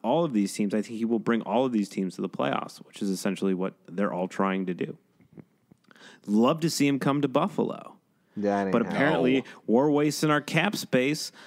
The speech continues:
Speaker 1: on Chris Ivory.
Speaker 3: Not a, we're not wasting Kirk Cousins' money
Speaker 1: I
Speaker 3: on
Speaker 1: wanna
Speaker 3: Chris
Speaker 1: call
Speaker 3: Ivory.
Speaker 1: Chris Ivory the Tusk.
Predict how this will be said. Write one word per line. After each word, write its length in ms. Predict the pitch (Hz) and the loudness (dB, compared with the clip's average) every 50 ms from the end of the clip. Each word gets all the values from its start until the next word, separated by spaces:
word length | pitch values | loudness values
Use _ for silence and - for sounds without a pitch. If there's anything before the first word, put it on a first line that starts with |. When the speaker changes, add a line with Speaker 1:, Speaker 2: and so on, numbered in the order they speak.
| - - _ - | -20 -20 _ 0
Speaker 1:
on 440 | 120 120 127 135 143 151 156 151 - - _ _ _ _ _ _ _ _ _ _ _ _ - - _ _ | 2 2 4 2 2 0 -2 -4 -8 -16 _ _ _ _ _ _ _ _ _ _ _ _ -20 -20 _ _
Chris 420 | - - - - - - 175 - - | -14 -12 -10 -4 -2 -2 0 0 -2
Ivory. 580 | - 80 80 80 - - - - - - - - _ _ _ _ _ _ _ _ _ _ _ _ 120 110 - | -2 -2 -4 -6 -8 -10 -14 -16 -16 -16 -16 -18 _ _ _ _ _ _ _ _ _ _ _ _ -20 -18 -12
Speaker 3:
Not 280 | - 123 143 147 151 143 | -6 0 4 4 4 4
a, 120 | 139 123 - - - - - - - - - - - | 4 0 -4 -8 -12 -14 -14 -14 -14 -16 -18 -10 -6
we're 80 | 110 | -4
not 180 | 113 127 127 92 | -2 0 0 2
wasting 560 | 113 123 120 107 - - - - - 107 101 | 2 2 0 0 -2 -6 -8 -6 -6 -6 -6
Kirk 400 | - - - - 107 - - _ | -8 -10 -10 -10 -10 -10 -14 _
Cousins' 840 | - - - - 98 98 90 85 87 80 78 76 71 - - - - - _ _ _ - - _ _ _ _ - | -20 -14 -10 -10 -10 -10 -10 -10 -12 -12 -12 -14 -14 -14 -14 -16 -18 -20 _ _ _ -20 -20 _ _ _ _ -8
money 480 | 90 92 98 92 90 78 76 78 80 - | -6 -4 -2 -2 -2 -4 -4 -6 -6 -2
Speaker 1:
I 140 | - 117 165 | 0 2 2
Speaker 3:
on 80 | 196 226 | 4 4
Speaker 1:
wanna 240 | 254 254 240 220 | 4 2 2 0
Speaker 3:
Chris 100 | 190 202 | 2 2
Speaker 1:
call 380 | 180 165 151 143 135 127 120 113 101 | 2 4 4 4 2 2 2 2 0
Speaker 3:
Ivory. 240 | 73 71 - - - _ _ _ | -2 -4 -8 -10 -16 _ _ _
Speaker 1:
Chris 320 | - - 143 131 123 - - | -4 0 0 0 2 0 0
Ivory 680 | 85 101 101 110 104 98 98 92 87 85 78 80 78 - _ _ _ _ _ _ _ _ _ _ _ _ - _ | 0 2 2 2 2 2 2 2 2 0 -4 -6 -12 -20 _ _ _ _ _ _ _ _ _ _ _ _ -20 _
the 300 | - - 101 101 107 - | -16 -14 -14 -6 -6 -6
Tusk. 800 | - - - 170 - - 92 - - - - - - - - - | -6 -4 -6 -4 -2 -4 -4 -4 -6 -10 -12 -12 -12 -12 -14 -16